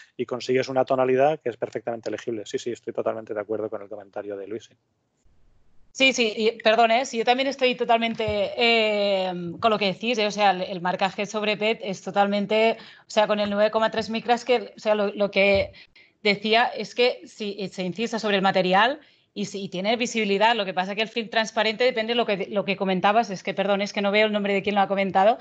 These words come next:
Speaker 2: de que el problema es que no se, o sea, que no se queme y se puede ver, pero sí que se puede, o sea,
Speaker 1: Santiago,
Speaker 2: evidentemente,
Speaker 1: Santiago.
Speaker 2: no. Santiago, perdón, ah, perdón, Santiago, no te había <laughs> conocido.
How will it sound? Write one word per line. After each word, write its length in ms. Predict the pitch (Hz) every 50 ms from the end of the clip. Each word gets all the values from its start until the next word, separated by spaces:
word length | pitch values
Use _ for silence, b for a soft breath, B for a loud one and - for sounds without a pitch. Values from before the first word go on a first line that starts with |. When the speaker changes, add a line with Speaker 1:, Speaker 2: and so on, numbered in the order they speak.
| B B B B B B B
Speaker 2:
de 220 | 196 233 233 226
que 180 | 226 226 220 220
el 100 | 220 -
problema 360 | 233 208 214 214 214 226 240
es 320 | - 240 226 226 226 -
que 100 | - 240
no 140 | 214 220 208
se, 400 | - - 220 226 254 - - _ _ _ -
o 40 | -
sea, 140 | 214 208
que 100 | - 190
no 100 | 190 185
se 160 | 175 - 202 165
queme 420 | 190 196 196 208 233 277 339 -
y 160 | - 190 185 160
se 160 | - 175 170
puede 160 | 165 156 160
ver, 260 | 165 165 160 160 170 - -
pero 160 | - 196 175
sí 120 | 170 - 180
que 60 | 170
se 100 | - 160
puede, 180 | - 151 147 143
o 280 | - - - - -
sea, 180 | - - 170 160
Speaker 1:
Santiago, 60 | 170
Speaker 2:
evidentemente, 480 | 165 170 - - 180 165 170 165 185 185
Speaker 1:
Santiago. 200 | 127 120 175 175
Speaker 2:
no. 60 | 165 - - _ _ _ _ _ _ _ _ _
Santiago, 460 | _ - 233 226 220 254 247 240 226
perdón, 280 | 180 233 233 262 247 226 254
ah, 120 | 247 247
perdón, 320 | 214 226 220 254 240 220
Santiago, 340 | - - 208 208 226 226 214
no 120 | 208 208 202
te 60 | 208
había 140 | 208 180 -
<laughs> 40 |
conocido. 420 | - 208 196 190 - 196 190 180